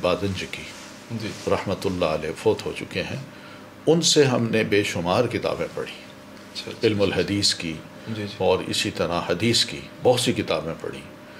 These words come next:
Speaker 1: फिर उसके बाद हम जब सफ़र पे निकले तो हम शेख अलबानी रहमतुल्लाह अलैह को मिले और शेख अलबानी रहमतुल्लाह अलैह से हमने गुफ्तगू की,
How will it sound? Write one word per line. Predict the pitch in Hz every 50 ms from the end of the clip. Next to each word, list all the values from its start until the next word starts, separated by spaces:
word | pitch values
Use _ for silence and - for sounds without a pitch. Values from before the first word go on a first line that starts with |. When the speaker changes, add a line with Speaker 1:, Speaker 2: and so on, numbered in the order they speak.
| - - - - - - - - -
Speaker 1:
फिर | - 127 131 131
उसके | 123 113 107 - - 131
बाद | 113 101 107 104 104 101 98 98 - 107 107 101 101 98 92 92
हम | 95 95 92 98 92 90
जब | - 117 107 -
सफ़र | - 123 107 - 139 131
पे | - 110
निकले | 87 85 82 - 87 85 76 71 - - - - - - - - - - - - - - - - - - -
तो | 104 101 101 98 98 95
हम | 92 104 107 110 107 107 104 101
शेख | - - - 110 107 - -
अलबानी | 92 85 82 90 92 98 104 110 110
रहमतुल्लाह | 90 90 - - 98 82 - - - 82 82 80 80
अलैह | 80 - 90 90
को | - - 80 78 76 - - - - -
मिले | 87 90 87 92 92 - - - - - - - - - - - - - - -
और | - 82 85 87
शेख | 87 - - 95 - -
अलबानी | 85 80 - 87 87 92 92
रहमतुल्लाह | 80 78 78 - - - - - - 87 82 80 82
अलैह | 80 82 90 90
से | - - - 71 69 69 - - - - -
हमने | 85 80 82 82 - - 82
गुफ्तगू | - 92 - - - 78 80 87 87
की, | 87 - 67